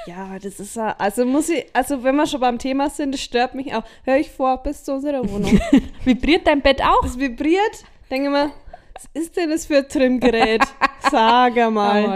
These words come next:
Speaker 2: ich sag's da.
Speaker 1: Ach, schlimm. Nee.
Speaker 2: Ah, und es gibt noch ein ganz, ganz, eine ganz schlimme Sache.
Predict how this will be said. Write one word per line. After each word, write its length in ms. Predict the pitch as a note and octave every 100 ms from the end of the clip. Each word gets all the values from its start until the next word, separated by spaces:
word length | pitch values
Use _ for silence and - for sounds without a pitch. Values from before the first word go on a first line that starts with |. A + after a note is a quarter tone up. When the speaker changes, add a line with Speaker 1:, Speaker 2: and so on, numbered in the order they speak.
| G3
Speaker 2:
ich 60 | -
sag's 300 | F3 F#3 -
da. 200 | E3 E3 -
Speaker 1:
Ach, 280 | G#3 E3 - - - -
schlimm. 480 | - - A#3+ C4 B3+ C4
Nee. 120 | G#3+
Speaker 2:
Ah, 880 | A#3 B3 A#3 A3+ G3+ F#3+ F3 E3 E3+ F#3 - -
und 340 | D4+ E4 D#4+ - _ _ -
es 200 | G#3+ -
gibt 220 | A#3 -
noch 180 | G#3 G3+
ein 320 | - F3 F#3 F#3
ganz, 500 | E3+ F#3 G3+ A3 - _ -
ganz, 580 | F#3+ F#3+ F#3 - - _ _ _ _ _ _ _ _ _ _ _
eine 180 | - G3
ganz 340 | G3+ E3+ F#3+ -
schlimme 360 | E3+ E3+ F3+
Sache. 540 | E3 - D3+ - D#3+